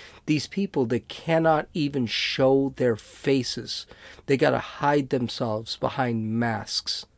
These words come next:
Uh, I've got a feeling the future of this country could be kind of dark, and it's a little scary. So,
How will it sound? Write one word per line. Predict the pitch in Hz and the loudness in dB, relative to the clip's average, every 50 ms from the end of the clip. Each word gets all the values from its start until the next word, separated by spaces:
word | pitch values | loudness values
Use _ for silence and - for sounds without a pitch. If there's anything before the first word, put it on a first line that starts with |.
| _ _ _ _ _ _ _ _ _ _ _ _ _ _ _ _ _ _ _ _ _ _ _ _ _ _ _ _ _ _ _ _ _ _ _ _ - _ _ _ _ _ _ _ _ _ _ - - | _ _ _ _ _ _ _ _ _ _ _ _ _ _ _ _ _ _ _ _ _ _ _ _ _ _ _ _ _ _ _ _ _ _ _ _ -20 _ _ _ _ _ _ _ _ _ _ -14 -8
Uh, | - - 139 131 135 - - | -2 0 0 0 0 -2 0
I've | 160 147 143 139 135 - | 2 2 2 2 0 2
got | - 170 175 | 4 6 6
a | 165 - | 6 4
feeling | - - 151 151 151 147 143 131 127 - - _ _ - | 2 2 4 6 6 6 4 2 -2 -4 -8 _ _ -4
the | 135 135 117 | -2 -2 -2
future | - - 151 151 135 - 147 | -2 -4 -6 -6 -2 0 0
of | 131 123 | 0 0
this | 117 110 - | 0 -4 -6
country | - - 151 139 - - 143 127 117 113 _ _ - - - - - | -4 -2 -2 -2 0 2 0 0 0 0 _ _ -20 -20 -18 -14 -8
could | - - 143 131 123 | 0 0 0 0 2
be | 131 127 123 120 120 120 - _ - - - - - - - | 2 2 2 2 2 0 -2 _ -20 -20 -20 -20 -18 -14 -10
kind | - - 156 143 123 | -4 -2 0 2 0
of | 117 107 113 | 0 -2 -2
dark, | - 110 107 107 - - - - - - - - _ - - _ - _ _ _ _ _ _ _ _ _ _ _ _ - - | -2 -2 -2 -2 -4 -8 -14 -16 -16 -16 -16 -18 _ -20 -20 _ -20 _ _ _ _ _ _ _ _ _ _ _ _ -6 -2
and | 135 131 131 | 0 0 0
it's | 135 123 - - | 0 -2 0 0
a | 190 | 2
little | 196 202 190 190 | 4 4 2 2
scary. | - - - - 196 208 175 120 110 - _ _ _ _ _ _ _ _ _ _ _ _ _ _ _ _ - - - - - - - - - - - - - - - _ _ - - - - - - - - | -2 -6 -6 -4 -4 -2 -4 -6 -8 -14 _ _ _ _ _ _ _ _ _ _ _ _ _ _ _ _ -20 -16 -16 -16 -14 -16 -20 -18 -18 -18 -18 -16 -16 -16 -16 _ _ -20 -20 -18 -18 -20 -20 -16 -6
So, | - - 202 214 | 2 4 4 4